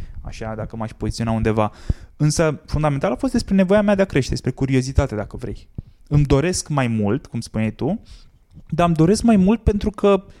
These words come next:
uh, simt că despre asta e viața, despre a explora potențial și despre a, uh, trăi cât mai mult, știi? Și poate cât mai divers și cât mai intens și cât mai... Și atunci, uh,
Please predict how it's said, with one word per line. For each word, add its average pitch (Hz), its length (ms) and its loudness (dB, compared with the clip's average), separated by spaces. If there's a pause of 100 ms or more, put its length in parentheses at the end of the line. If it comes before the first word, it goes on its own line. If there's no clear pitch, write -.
(360)
uh, 175 280 4
simt 190 380 -2
că - 120 0
despre 180 300 0
asta 190 200 0
e 185 40 8
viața, 175 340 0
despre 117 460 -2
a 131 60 2
explora 131 460 -2
potențial 127 760 -2
și - 140 -12
despre 147 400 -2
a, 147 200 2 (560)
uh, 135 480 0 (240)
trăi 170 640 0 (640)
cât - 200 -4
mai 190 180 2
mult, 185 520 0
știi? 131 380 -6 (260)
Și - 160 -12
poate 117 300 -4
cât 127 120 -8
mai 127 140 -2
divers 120 360 0
și - 100 -8
cât 120 160 -8
mai 120 260 -6 (100)
intens 123 460 -4
și - 120 -10
cât 120 140 -10
mai... 120 220 -4 (380)
Și - 140 -6
atunci, 170 460 0 (120)
uh, 165 340 2